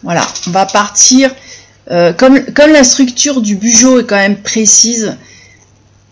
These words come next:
il faut vraiment avoir un point de départ et puis, euh, un but.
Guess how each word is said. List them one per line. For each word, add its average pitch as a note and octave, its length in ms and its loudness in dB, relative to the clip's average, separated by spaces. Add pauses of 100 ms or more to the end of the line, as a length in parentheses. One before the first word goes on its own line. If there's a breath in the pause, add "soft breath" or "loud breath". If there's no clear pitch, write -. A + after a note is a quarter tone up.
(460)
il A3 180 -2
faut C#4 320 4
vraiment C4 580 4
avoir A3 560 0
un G3+ 80 -2
point B3+ 260 2
de A#3 140 4
départ G#3 800 -2 (240)
et G3+ 220 0
puis, A#3+ 560 -2 (100)
euh, F3 440 -4 (360)
un G#3 140 2
but. G3+ 480 -6